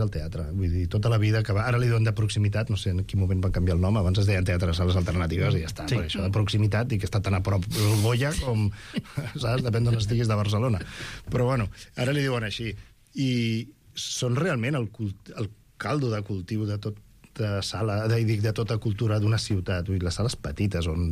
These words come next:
Speaker 1: tothom està treballant, treballes molt més, mm, per poder moure aquells espais, no? I, sincerament, costa el mateix portar mil persones que cent. T'asseguro que és... Perquè també el que porta mil persones té una capacitat de comunicar la seva feina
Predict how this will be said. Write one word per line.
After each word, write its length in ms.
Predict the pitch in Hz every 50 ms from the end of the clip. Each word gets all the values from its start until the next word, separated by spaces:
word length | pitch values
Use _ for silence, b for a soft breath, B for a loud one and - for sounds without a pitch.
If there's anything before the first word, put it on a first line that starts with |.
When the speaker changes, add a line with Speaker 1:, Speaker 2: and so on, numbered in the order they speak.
| 82 -
Speaker 1:
tothom 320 | - 101 - - 107 107
està 220 | 95 - - - 95
treballant, 460 | - - 107 101 98 92 92 104 120 117 117 B B B B B - -
treballes 380 | 101 95 101 107 113 113 95 104
molt 400 | 107 110 113 123 139 139 135 117
més, 300 | 110 113 127 139 - B B B B B B B - -
mm, 220 | - 120 110 104 101
per 140 | - 101 95
poder 300 | - 110 104 101 107 104 101
moure 300 | 101 101 104 107 110 110
aquells 380 | 104 113 107 101 98 92 - -
espais, 400 | 95 - - - 101 104 98 87
no? 140 | 92 95 107
I, 460 | - - 123 110 110 110 110 123 120 - - - -
sincerament, 560 | - - 110 101 117 117 123 120 117 120 131 117
costa 300 | - 117 110 - - 120
el 60 | 117
mateix 240 | 113 101 110 101 -
portar 380 | - 107 101 95 104 98 - - - -
mil 240 | 101 107 110 110
persones 600 | 101 - 98 - - - 104 107 113 120 113 - - B B B B B B B B B B B B B -
que 100 | - -
cent. 320 | - - - 76 62 58 58 - - - - - - - - -
T'asseguro 380 | - - - 92 95 98 98 98
que 80 | 104 95
és... 80 | 90 90 85
Perquè 320 | - 95 101 95 107 101 92
també 220 | - 95 104 107
el 80 | 107 104
que 140 | 113 110 101 - 110 101
porta 240 | - 110 104 101 107
mil 160 | 110 110 101
persones 400 | - 107 98 - 117 113 110 113
té 80 | - 110
una 160 | 104 104 101
capacitat 460 | 101 - 98 98 92 87 98 107 107 104
de 80 | 104
comunicar 480 | 98 - 113 110 107 104 101 101 110 104
la 80 | 98
seva 220 | 90 - 107 98 82
feina 320 | - - 98 101 110 113